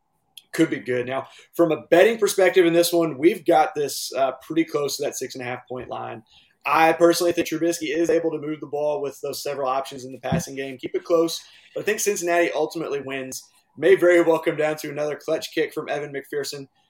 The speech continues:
Uh, now, while we have the Steelers as a low confidence spread pick, the Bengals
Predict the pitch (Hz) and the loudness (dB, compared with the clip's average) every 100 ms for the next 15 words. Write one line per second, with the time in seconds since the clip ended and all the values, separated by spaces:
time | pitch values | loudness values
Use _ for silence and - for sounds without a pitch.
0 | - 147 139 127 143 143 160 185 175 170 | -6 -2 0 0 -2 2 6 8 8 8
1 | 190 180 - 180 185 185 170 165 160 156 | 4 2 -4 2 2 2 0 -2 -2 -2
2 | 165 156 160 160 151 - - - 160 208 | -4 -4 -4 -6 -8 -10 -12 -6 -2 -2
3 | - 220 226 - _ _ - - 170 214 | -2 -2 -2 -8 _ _ -12 -6 -2 0
4 | 233 190 | 0 0